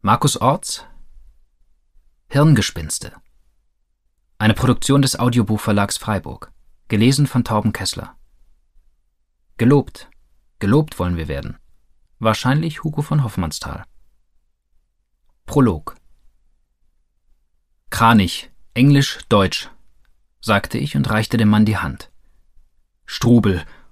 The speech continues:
hustete er und fügte hinzu, Schulschlüssel Sonderbeauftragter.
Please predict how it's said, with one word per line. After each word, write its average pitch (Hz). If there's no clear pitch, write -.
hustete 120
er 120
und 113
fügte 120
hinzu, 117
Schulschlüssel 135
Sonderbeauftragter. 107